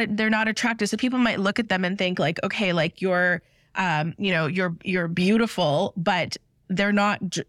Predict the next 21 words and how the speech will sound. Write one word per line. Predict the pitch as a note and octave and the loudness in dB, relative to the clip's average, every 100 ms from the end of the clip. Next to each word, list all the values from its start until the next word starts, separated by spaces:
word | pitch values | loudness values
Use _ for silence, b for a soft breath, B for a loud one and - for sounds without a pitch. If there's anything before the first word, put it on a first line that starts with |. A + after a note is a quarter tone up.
| - | -2
able | G3+ G3 G3+ | 0 0 0
to | - | 0
draw | F3 F#3 F3 | 0 0 0
people | F#3 - F#3+ E3 - | -2 -6 -4 -4 -4
in, | A#3+ A3+ A#2+ | -6 -4 -4
right? | B2 B2 G#3 | -2 0 0
And | - G3 | 0 0
what | G3 F#3 | 0 0
draws | F#3+ F#3 G3+ - | 0 2 0 -4
people | - G3 F#3+ - | -6 -6 -4 -2
in | G3+ F#3+ | -2 -2
i-, | - F3 | -2 -2
is | - F#3 | -2 -2
your | F3+ | -2
comfort | E3+ - A3 A3 F#3 | -2 0 0 0 -2
level. | C3 C3+ B2 C3+ | -2 -2 -2 -4
So | - F3 F3 b b b | -2 -4 -4 b b b
that | F3+ A3 A#3 | -2 0 0
is | - G3+ | -2 -2
something | G#3 G3+ F3+ F#3+ | -2 -2 0 0
that | D#3+ | -2